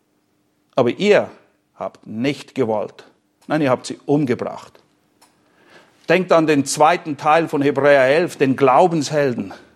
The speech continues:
Derer, deren die Welt nicht würdig war.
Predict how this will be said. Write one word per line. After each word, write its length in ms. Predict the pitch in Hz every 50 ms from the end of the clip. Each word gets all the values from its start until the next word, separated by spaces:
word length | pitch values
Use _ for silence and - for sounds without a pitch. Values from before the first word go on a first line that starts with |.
| _ _ _ _ _ _ _ _ _ _ _ _ _ _ _ _ _ _ _
Derer, 360 | 175 170 196 214 214 208 190
deren 340 | 170 165 175 175 170 165 160
die 180 | 151 151 139 127
Welt 520 | 151 151 180 202 214 208 - - - -
nicht 300 | 170 165 139 - 131 117
würdig 520 | 123 156 202 226 226 202 185 190 156 - 147
war. 440 | 160 160 156 139 117 101 95 -